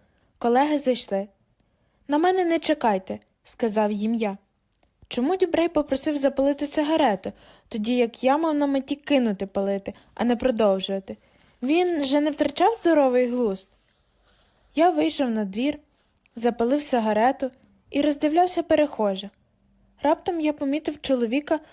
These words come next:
схожого на Владі, який стояв серед людної вулиці.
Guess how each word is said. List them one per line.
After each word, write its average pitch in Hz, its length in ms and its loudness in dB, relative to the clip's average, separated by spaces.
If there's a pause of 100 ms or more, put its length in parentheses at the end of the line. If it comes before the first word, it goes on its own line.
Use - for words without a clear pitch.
(160)
схожого 277 600 2
на 311 120 0
Владі, 226 480 0 (380)
який 233 260 -4
стояв 233 520 0 (540)
серед 254 360 -2
людної 262 400 2
вулиці. 208 540 -6